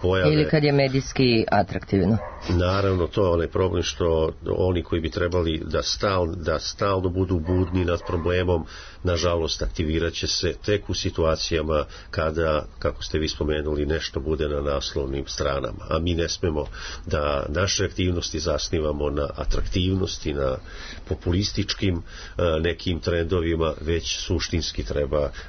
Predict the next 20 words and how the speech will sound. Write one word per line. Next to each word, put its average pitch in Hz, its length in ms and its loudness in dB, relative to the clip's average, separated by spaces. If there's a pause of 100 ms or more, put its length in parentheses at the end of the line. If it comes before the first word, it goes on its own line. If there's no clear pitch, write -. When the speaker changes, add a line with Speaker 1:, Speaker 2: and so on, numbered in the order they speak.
Speaker 1:
da 71 380 0
razrešavamo 73 720 0
probleme 87 680 2
koji 85 460 0
u 98 100 0
jednom 87 300 0
momentu 82 380 0
pogađaju 78 560 0
jednu 98 340 0
populaciju 98 680 0
ljudi, 98 440 0 (340)
dok - 320 -4
svi - 300 0
ostali 90 460 2
razmišljaju: 82 640 0
"To 85 160 0
mene 78 240 2
trenutno 78 440 -2
ne 71 160 -2
dotiče", 76 540 0